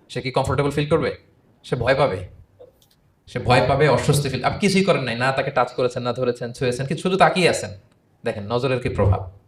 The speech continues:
আল আইনু হাক, নজর সত্যি। এজন্য কারো সাকসেস দেখলে আমরা সবসময় যেন মাশাআল্লাহ বলি। মাশাআল্লাহ ঠোঁট, ঠোঁটের সাথে মিলিয়ে রাখবেন। ভালো দেখলে কি বলবেন?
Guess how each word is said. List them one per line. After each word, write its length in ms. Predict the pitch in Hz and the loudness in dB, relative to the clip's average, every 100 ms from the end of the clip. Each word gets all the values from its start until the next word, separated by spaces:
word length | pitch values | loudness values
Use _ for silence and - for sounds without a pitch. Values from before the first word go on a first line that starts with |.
| _ | _
আল 100 | 117 | -6
আইনু 280 | 110 156 175 | 0 0 0
হাক, 340 | 151 143 131 - | 2 0 0 -6
নজর 200 | 131 139 147 - - | -2 0 -2 -6 -4
সত্যি। 480 | 175 175 131 95 - _ _ _ _ - | -2 0 -2 -4 -10 _ _ _ _ -8
এজন্য 320 | 131 151 165 | -2 -2 0
কারো 280 | 175 139 156 | 0 2 2
সাকসেস 380 | 160 156 - 151 | 0 -2 -2 -2
দেখলে 240 | 147 156 | 0 0
আমরা 340 | 127 127 156 170 | 0 2 0 0
সবসময় 340 | 226 214 202 175 | -2 0 0 0
যেন 100 | 135 | -2
মাশাআল্লাহ 460 | 120 - 120 95 | -4 -2 -2 -2
বলি। 140 | 95 - | -4 -2
মাশাআল্লাহ 440 | 143 151 170 175 | -2 2 2 2
ঠোঁট, 300 | 175 151 151 | 2 -2 -2
ঠোঁটের 200 | - 156 | -4 -4
সাথে 220 | 156 156 | -4 -4
মিলিয়ে 260 | 151 160 156 | -2 2 2
রাখবেন। 320 | 120 - 90 | 0 -2 -6
ভালো 160 | 101 147 | -2 0
দেখলে 260 | 156 165 | 0 0
কি 100 | 170 | 2
বলবেন? 400 | 185 185 151 - | 8 10 10 6